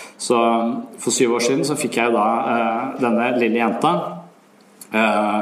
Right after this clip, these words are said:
og vi var på sykehuset, og hun kom, eh, og vi var der og gikk på forskjellige, ja, eh, ammekurs og så videre.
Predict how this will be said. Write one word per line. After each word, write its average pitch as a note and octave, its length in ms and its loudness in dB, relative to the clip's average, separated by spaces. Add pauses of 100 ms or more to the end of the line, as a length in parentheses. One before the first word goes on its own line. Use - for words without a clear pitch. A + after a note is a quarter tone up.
og A2 240 0
vi A2+ 80 2
var A2+ 160 0
på B2 140 0
sykehuset, C3+ 720 0
og A2 400 0
hun A2+ 160 0
kom, C3 220 0 (1300)
eh, A#2 180 2
og C3+ 140 2
vi A2+ 160 2
var G#2 160 2
der A#2+ 220 2 (260)
og - 80 -2
gikk A2+ 220 0
på B2 160 2
forskjellige, A2+ 400 2 (1700)
ja, G2 140 2 (140)
eh, A2+ 560 0 (320)
ammekurs A2+ 720 0
og D3+ 80 -2
så D#3+ 120 0
videre. F#3+ 260 0